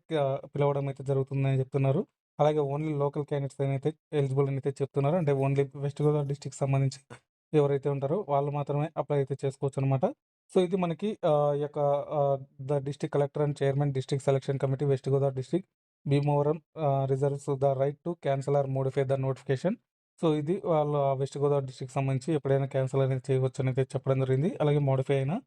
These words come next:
చేయొచ్చు. ఈ పోస్టులను పెంచొచ్చు లేదా తగ్గించొచ్చు. ఈ యొక్క పూర్తి అధికారాలు వెస్ట్ గోదావరి డిస్ట్రిక్ట్ కలెక్టర్ మరియు చైర్మన్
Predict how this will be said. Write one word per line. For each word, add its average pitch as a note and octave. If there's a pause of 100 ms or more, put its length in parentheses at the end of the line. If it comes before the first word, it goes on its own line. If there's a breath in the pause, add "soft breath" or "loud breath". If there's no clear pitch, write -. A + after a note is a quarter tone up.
(360)
చేయొచ్చు. C#3+
ఈ D#3
పోస్టులను C#3
పెంచొచ్చు C#3
లేదా C3+
తగ్గించొచ్చు. C3
ఈ D3+
యొక్క C3+
పూర్తి C#3+
అధికారాలు C#3 (400)
వెస్ట్ D3
గోదావరి D3
డిస్ట్రిక్ట్ C3
కలెక్టర్ C#3
మరియు C#3
చైర్మన్ C3+